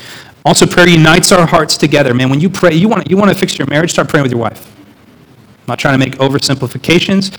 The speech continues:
You wanna fix your partnership with a, with a, with a, with a, a business partner or a friends or a leadership team, start praying together. It unites your heart. You bind together in prayer because you're tuned into God's plan. Okay?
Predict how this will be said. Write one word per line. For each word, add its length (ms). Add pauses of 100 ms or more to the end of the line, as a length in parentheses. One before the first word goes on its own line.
(140)
You 80
wanna 160
fix 240
your 100
partnership 520 (340)
with 140
a, 60
with 140
a, 120
with 160
a, 120
with 200
a, 140 (140)
a 60
business 300
partner 440 (200)
or 160
a 40
friends 480
or 220
a 60
leadership 400
team, 160
start 180
praying 220
together. 280 (540)
It 140
unites 600
your 200
heart. 240
You 100
bind 760
together 420
in 140
prayer 300 (220)
because 320
you're 100
tuned 320
into 240
God's 460
plan. 440 (680)
Okay? 280